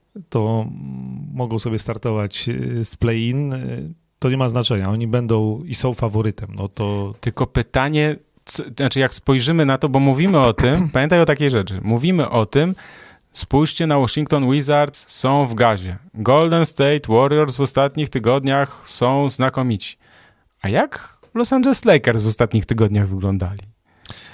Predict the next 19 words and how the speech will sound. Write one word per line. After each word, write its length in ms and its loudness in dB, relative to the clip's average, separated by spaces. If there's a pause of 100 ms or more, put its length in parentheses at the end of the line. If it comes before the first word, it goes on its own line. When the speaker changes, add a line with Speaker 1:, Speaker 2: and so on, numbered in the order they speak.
(280)
Speaker 2:
Wyglądali 540 6
bez 260 8
LeBrona 520 8
Jamesa 300 6
i 100 6
bez 180 6
Antonego 440 4
Davisa, 540 2
tak? 280 0
Bo 280 2 (160)
jeszcze 300 0
on 80 0
miał 140 -2
tam 220 -4
chyba 300 -4
pachwinę, 600 -4
tak? 220 -4
Czy 120 -10
coś. 320 0